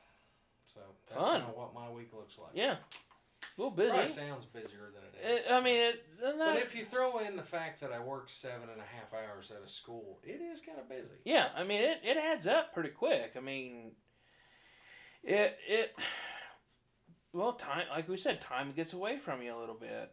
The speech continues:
Speaker 2: I mean, it's just part of it. Um, my week is not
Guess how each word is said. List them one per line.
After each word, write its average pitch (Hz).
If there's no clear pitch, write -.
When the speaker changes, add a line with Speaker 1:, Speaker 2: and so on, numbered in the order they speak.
Speaker 2:
I 117
mean, 117
it's -
just -
part 139
of 160
it. -
Um, 120
my 202
week 147
is 156
not 285